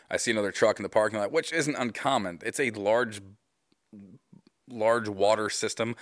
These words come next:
a large chain of lakes, a large body of water. And so there's a lot of lakes in the area, a lot of, a lot of places around there, a lot of places to hunt. So it's not that big of a deal,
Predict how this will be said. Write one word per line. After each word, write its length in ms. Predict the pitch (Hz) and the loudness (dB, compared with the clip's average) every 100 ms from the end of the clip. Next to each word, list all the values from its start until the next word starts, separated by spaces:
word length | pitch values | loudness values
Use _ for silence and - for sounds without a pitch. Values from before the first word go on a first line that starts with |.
| - - - | -16 -20 -10
a 80 | 95 | -4
large 320 | 98 104 98 92 - - | 0 0 -2 -12 -18 -8
chain 340 | - - 117 | -6 -4 -2
of 120 | 107 | -2
lakes, 300 | 92 98 - | 0 -2 -2
a 40 | 95 | -2
large 360 | 90 95 90 | 0 0 -2
body 240 | 104 123 120 | -2 0 0
of 100 | 95 | -2
water. 380 | 92 92 87 87 - - - - | -2 -2 -2 -6 -12 -20 -16 -8
And 120 | 98 | -4
so 180 | - 113 | 2 2
there's 240 | 110 98 | 4 2
a 80 | 85 | -2
lot 260 | 101 113 117 | 0 2 2
of 60 | |
lakes 240 | 107 107 - | 0 0 -4
in 60 | |
the 80 | 101 | -2
area, 280 | 120 113 107 | 2 2 2
a 20 | |
lot 180 | 98 92 | 2 2
of, 80 | 90 | 0
a 100 | 95 | 0
lot 120 | 95 | 0
of 80 | - | 0
places 340 | 107 101 98 | 0 0 -2
around 200 | 104 101 | -2 0
there, 100 | 98 | 0
a 40 | |
lot 100 | 92 | -2
of 60 | 92 | -2
places 300 | 98 87 85 | -2 -4 -6
to 60 | 80 | -12
hunt. 360 | - 147 127 | -4 -2 -2
So 120 | - | -4
it's 140 | 113 - | -6 -4
not 140 | 151 | -4
that 160 | 139 110 | -4 -4
big 180 | 98 87 | -6 -6
of 80 | |
a 40 | 85 | -12
deal, 600 | 90 143 156 113 - - | -10 -6 -4 -4 -8 -20